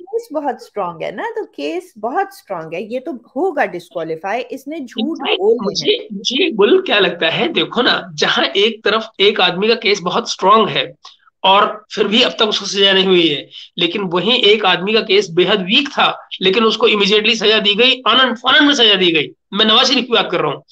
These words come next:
Speaker 2: तो मैं कहने की कोशिश ये कर रहा हूँ कि दरअसल इससे तो कोई फर्क ही नहीं पड़ता, नहीं किसका case strong है और किसका case कमजोर है, क्योंकि जो, अ, जो डोरे हैं वो तो किसी और के हाथ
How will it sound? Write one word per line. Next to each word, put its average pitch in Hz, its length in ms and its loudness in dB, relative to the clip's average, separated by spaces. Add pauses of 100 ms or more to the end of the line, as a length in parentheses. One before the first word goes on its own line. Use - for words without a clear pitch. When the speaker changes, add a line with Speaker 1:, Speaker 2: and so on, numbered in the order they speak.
(380)
Speaker 2:
तो 240 80 4
मैं 240 180 2
कहने 220 220 0
की 285 60 2
कोशिश 240 300 2
ये 214 60 2
कर 185 140 -2
रहा 170 140 2
हूँ 233 180 2 (260)
कि 240 60 0
दरअसल 202 640 2 (300)
इससे 208 220 -4
तो 247 120 0
कोई 247 200 2
फर्क 233 260 -2
ही 254 80 0
नहीं 269 120 2
पड़ता, 208 200 0
नहीं 311 160 2
किसका 233 300 -4
case 233 240 0
strong 220 300 2
है 226 60 2
और 247 120 2
किसका 226 240 -2
case 220 160 0
कमजोर 202 480 2
है, 180 80 -8 (280)
क्योंकि 196 240 -2
जो, 233 160 4 (400)
अ, 180 220 2
जो 175 300 4
डोरे 165 360 4
हैं 226 180 2
वो 233 120 6
तो 226 120 -2
किसी 214 220 -4
और 262 180 6
के 339 60 0
हाथ 247 160 2